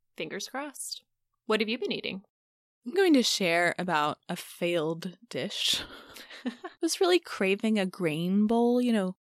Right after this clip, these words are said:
Speaker 2: grains, greens, roasted vegetables, maybe a nice dressing, something like that.
Speaker 1: Mm-hmm.
Speaker 2: And so I made quinoa, cooked up some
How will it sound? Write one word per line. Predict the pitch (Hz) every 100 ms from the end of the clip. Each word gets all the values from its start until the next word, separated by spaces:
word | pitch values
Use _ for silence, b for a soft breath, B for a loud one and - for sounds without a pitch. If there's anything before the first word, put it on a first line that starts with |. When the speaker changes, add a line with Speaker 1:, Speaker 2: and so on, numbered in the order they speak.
| -
Speaker 2:
grains, | 311 311 311 294 285 285 269 262 -
greens, | - 277 269 262 254 254 247 247 185
roasted | 170 170 - - _
vegetables, | 269 254 - - 240 247 240 233 226 220
maybe | 202 190
a |
nice | 170 143 - -
dressing, | - - 233 - - 226 220 220 220 214 214
something | - 208 202 208
like | 202 196
that. | 190 190 196 -
Speaker 1:
Mm-hmm. | 233 - 226 - _ _ _ _ _ _
Speaker 2:
And | 208
so | 214
I | 202 190 196 - _ _ -
made | 185 180 269
quinoa, | - - 180 170 165 147 151 208 330 - _ _ -
cooked | - - -
up | 214 -
some | - 240 240 240 240 247